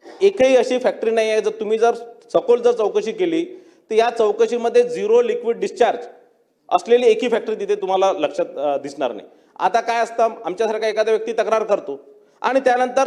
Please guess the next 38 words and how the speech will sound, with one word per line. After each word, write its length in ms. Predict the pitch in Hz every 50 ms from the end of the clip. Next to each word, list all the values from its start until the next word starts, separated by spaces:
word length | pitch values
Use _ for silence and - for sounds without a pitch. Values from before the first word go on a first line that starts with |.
| 247
ते 80 | 254 254
फक्त 200 | 240 247 247 247
तिथे 200 | 254 247 226 262 254
थातूरमातूर 500 | 254 220 214 - 247 240 240 240 247 247
त्याला 200 | 240 240 240 247
नोटीस 300 | 240 233 226 - 254 233
देतात, 280 | 226 233 226 233 233 240
केलं 440 | 233 - - - - 220 220 240 240
की 120 | 226 240
नाही 160 | 233 233 226
केलं, 240 | 226 226 233 240 262 254 240 -
आणि 140 | - 202 208 - -
ते 80 | 220
विषय 220 | 233 202 - - 214
संपतो. 400 | 208 160 143 135 - 110 - - _ _ _ _ _ _ _ _ -
कुठेही 320 | 214 208 214 247 269 -
त्याच्यावर 300 | - 220 208 233 247 240 233 - - -
आतापर्यंत 500 | 151 175 - 240 240 233 240 240 233 226
मला 220 | 226 214 214 220
सांगा 240 | 214 220 202 196 208
की 200 | 208 214 214 190
या 120 | 202 208
सगळ्या 260 | 202 208 196 196 202 208 202 202 - - - -
याच्यात 380 | 151 - _ - 151 196 196 190 -
अनेकदा 400 | - 165 185 190 180 175 202 202
लक्षवेधी 380 | 180 160 180 - 190 190 185
आपण 220 | 190 160 - 180 180
सुद्धा 220 | 175 185 170 190
याचं 160 | 180 170 175
उत्तर 220 | 175 160 - 185 170
दिलंय, 240 | 160 156 143 151 151 - - - _ _ -
याच्यावर 260 | - - 190 269 269 262
किती 200 | - 254 - 277
वेळा 100 | 277 269
कारवाई 300 | 269 247 226 226 233 226
करण्यात 340 | 226 226 208 208 208 196
आलेली 240 | 196 185 185 180 170
आहे, 280 | 170 170 - - -